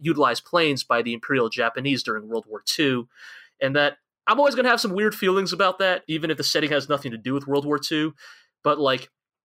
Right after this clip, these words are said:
in the light of the news of who's making the studio, that shit doesn't matter anymore. Like,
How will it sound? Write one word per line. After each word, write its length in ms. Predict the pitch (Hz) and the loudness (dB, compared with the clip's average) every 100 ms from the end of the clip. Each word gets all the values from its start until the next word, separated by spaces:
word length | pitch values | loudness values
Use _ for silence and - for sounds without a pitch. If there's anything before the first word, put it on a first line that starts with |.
| _ _ _ _ _ | _ _ _ _ _
in 140 | 220 254 | 0 2
the 80 | |
light 240 | 233 285 294 | 2 2 2
of 160 | 226 | 0
the 80 | 190 | 0
news 260 | 180 226 226 | 0 0 0
of 100 | 190 | 0
who's 220 | 226 170 | 0 0
making 320 | 139 165 226 | -2 -2 -2
the 60 | 233 | -4
studio, 480 | - 269 262 277 285 - - | -2 -2 0 0 -2 -8 -4
that 140 | 269 | -2
shit 200 | 349 277 | 0 0
doesn't 340 | 202 202 151 135 | 0 0 -2 -2
matter 360 | 170 254 180 | 0 2 2
anymore. 500 | 139 131 131 123 123 - - - - | 0 -2 0 2 0 -2 -20 -14 0
Like, 320 | 165 151 | 2 0